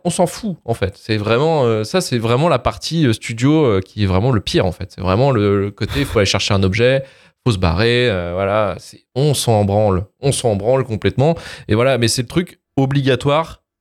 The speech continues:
dans ce genre de film et, euh, surtout le fait que, bah, c'est un film qui est validé par un studio et voilà, il faut tant que ça, quoi, en fait. Et donc du coup, James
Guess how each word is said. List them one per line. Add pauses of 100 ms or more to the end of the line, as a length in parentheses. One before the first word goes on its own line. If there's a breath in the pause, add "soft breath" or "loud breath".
(560)
dans
ce
genre
de
film (140)
et,
euh,
surtout
le
fait
que,
bah,
c'est
un
film
qui
est
validé
par
un
studio
et
voilà,
il
faut
tant
que
ça,
quoi,
en
fait. (540 loud breath)
Et
donc
du
coup,
James